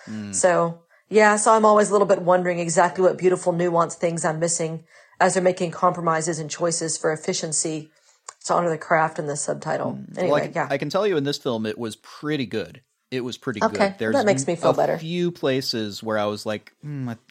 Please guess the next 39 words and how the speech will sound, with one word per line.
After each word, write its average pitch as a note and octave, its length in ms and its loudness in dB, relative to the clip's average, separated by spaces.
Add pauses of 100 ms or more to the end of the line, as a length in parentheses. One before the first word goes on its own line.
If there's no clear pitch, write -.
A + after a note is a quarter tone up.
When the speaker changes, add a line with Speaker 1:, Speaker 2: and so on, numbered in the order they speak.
Speaker 1:
not D#3+ 240 -4
sure E3 160 0
I C3+ 60 2
agree B2 300 -2
with A2 160 -4
that G#2 220 -2
one," F#2 360 -10 (120)
but G#2+ 160 -4
mostly B2+ 520 -2
it A2 100 -4
was, G2+ 380 -4 (120)
"I A#2+ 120 -8
should - 180 -8
clarify A2 600 -4
in F#2+ 160 -10
case G2+ 320 -10
that F#2 260 -8
got G2 240 -6
lost," F#2 440 -8
'cause F#2+ 200 -14
to - 120 -14
me G#2+ 180 -6
it's G2+ 180 -10
obvious G2 420 -6
when G#2 100 -10
I F#2 100 -10
hear G2+ 260 -8
it, B2+ 100 -2
and G#2 100 -12
then G2 80 -8
I'm F#2+ 160 -10
like, F#2 200 -12
"How C3 260 -16
would G#3 140 -12
I B3+ 80 -8
say D4 280 -10
that F4 300 -6
in F#4+ 100 -10
English?" G4 720 -4